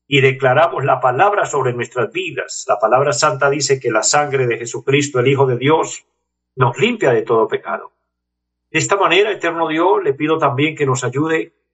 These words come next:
en cada necesidad, en cada petición. Tú conoces cada corazón y conoces las circunstancias, las situaciones por las que cada uno está pasando.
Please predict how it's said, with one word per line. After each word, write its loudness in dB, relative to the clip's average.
en -4
cada 2
necesidad, -2
en -2
cada 0
petición. -8
Tú -20
conoces 0
cada 2
corazón 2
y -4
conoces -2
las 0
circunstancias, -2
las -4
situaciones 0
por 2
las 0
que -10
cada 0
uno 0
está -4
pasando. -6